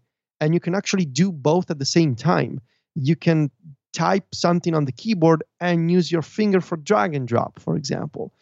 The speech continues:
So the idea that iPad O S is the only platform right now that out of the box, of course, if you exclude accessibility features, right? But that's a different topic.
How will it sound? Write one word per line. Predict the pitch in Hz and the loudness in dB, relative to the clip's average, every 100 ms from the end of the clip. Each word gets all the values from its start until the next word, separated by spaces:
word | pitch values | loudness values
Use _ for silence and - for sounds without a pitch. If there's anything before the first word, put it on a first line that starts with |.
| _ _ - | _ _ -6
So | 165 | 0
the | 165 | 0
idea | 170 226 202 | 2 0 0
that | 165 160 | 0 0
iPad | - 175 208 180 | 0 0 2 0
O | 165 | 2
S | 160 - | 0 -2
is | 139 | -6
the | - 143 | -4 0
only | 202 311 285 | 4 4 0
platform | - 127 123 - 143 147 151 | -2 -4 -4 -4 -2 0 0
right | 127 123 | 0 0
now | 123 110 113 - _ - | -2 0 -2 -6 _ 2
that | 147 - 165 | 2 2 -2
out | 196 | 2
of | 208 | 0
the | 156 | 0
box, | 139 185 - - - - _ _ _ _ _ _ _ | 0 0 -2 -6 -10 -10 _ _ _ _ _ _ _
of | 131 - | -6 -2
course, | 165 147 135 - | 0 0 0 -8
if | 135 | -2
you | 131 | 0
exclude | 123 - - 165 147 107 110 _ _ _ | 0 -2 -2 0 2 -2 -10 _ _ _
accessibility | 123 - 139 143 143 185 143 | -2 2 2 2 0 0 0
features, | 120 - 113 113 - | -2 -4 -2 -6 -2
right? | 131 135 | 0 0
But | 113 | 0
that's | 139 143 127 | 0 0 -2
a | |
different | 131 - 117 | -2 0 -2
topic. | - - - | -4 -6 -10